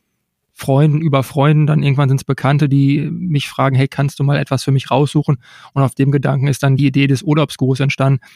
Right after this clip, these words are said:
da mal eine Webseite ins Leben zu rufen, wo man die Angebote nicht für eine Person individuell herausstellt, sondern wir haben gesucht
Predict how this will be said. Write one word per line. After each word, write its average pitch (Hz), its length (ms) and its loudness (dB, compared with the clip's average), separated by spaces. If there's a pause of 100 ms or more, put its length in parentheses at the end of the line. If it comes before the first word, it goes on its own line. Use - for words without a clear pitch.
(220)
da 127 100 -4
mal 131 140 2
eine 131 320 0
Webseite 135 400 -4
ins 127 160 -4
Leben 135 220 -2
zu - 120 -8
rufen, 135 280 -4
wo 135 60 -2
man 135 140 0
die 143 100 -2
Angebote 139 440 -4
nicht 135 160 -2
für 139 100 -8
eine 151 240 -2
Person 160 480 -2
individuell 139 680 -2 (280)
herausstellt, 135 440 -2
sondern 131 320 0
wir 135 180 2
haben 139 180 -2
gesucht 147 480 0